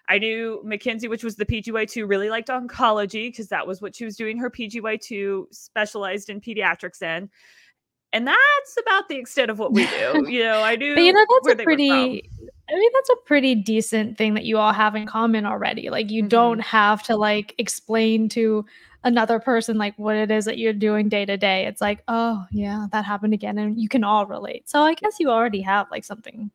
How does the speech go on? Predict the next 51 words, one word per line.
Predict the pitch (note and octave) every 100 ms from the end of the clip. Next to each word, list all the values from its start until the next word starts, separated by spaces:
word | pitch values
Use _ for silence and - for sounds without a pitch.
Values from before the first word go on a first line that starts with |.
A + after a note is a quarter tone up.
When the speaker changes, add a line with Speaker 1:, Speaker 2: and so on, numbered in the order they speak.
| _
Speaker 2:
truly | - D4 A3+ G3+
amazing | G3 G3 G3 -
in | G#3
common | G#3 A3 G#3+
already. | - G#3 A3+ A3 _ _ _ _ _
Speaker 1:
Yeah. | F#3+ F#2+ A2 - -
And | A#3
I | B3+
would | C4+
say | C4+ B3+ G#3
there's | G3+ G#3+
a | G3+
lot | F3+ F3
of | F3+ F3 - F3 _
different | G3 G3 G3+ F3 - _ _ _ _ _ _
specialties | - G#3 F3+ G#3 G3 G3+ F3+
out | E3 F3
there. | G3+ G3
And | F#3+
so | G#3+ F#3
I | F3+
think | A3 F3+
for | F#3
us, | F3 F3+
it | F3
was | E3+ F3+
lucky | E3+ F#3+
that | E3 -
we | E3
all | - E3
liked | D#3+ D3+ -
pediatrics | F#3+ D3+ D3+ D3 - C#3+ -
'cause | G3
that's | F3 -
something | F#3 E3 F3 E3 D#3+ _ _ _ _ -
you | G3+
can | G#3+ E3+
bond | E3 A#3+ A#3+
over | A3 G#3
Speaker 2:
Mm. |
Speaker 1:
very | F3 E3 D3+
easily. | E3 D#3+ E3 D3+
Like, | C#3 - F3
why | F3 E3+ G#3+
are | G#3+
we | G#3 G3
doing | F#3 F3
this? | E3+ E3 E3+
Why | D#3
are | E3
we | E3